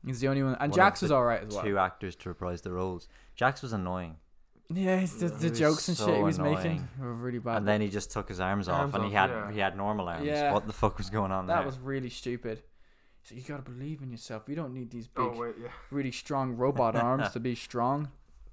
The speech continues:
Speaker 1: All right, man. And then he punches that guy with the horns in the dick. He's <laughs> great. Real good stuff, you know?
Speaker 2: Would you have liked if there was a third one?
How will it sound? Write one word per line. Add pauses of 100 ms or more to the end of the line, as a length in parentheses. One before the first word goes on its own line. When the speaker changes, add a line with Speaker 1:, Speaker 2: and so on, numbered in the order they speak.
(200)
Speaker 1:
All
right,
man.
And
then
he
punches
that
guy
with
the
horns
in
the
dick. (120)
He's
<laughs> (1120)
great. (640)
Real
good
stuff,
you
know? (180)
Speaker 2:
Would
you
have
liked
if
there
was
a
third
one?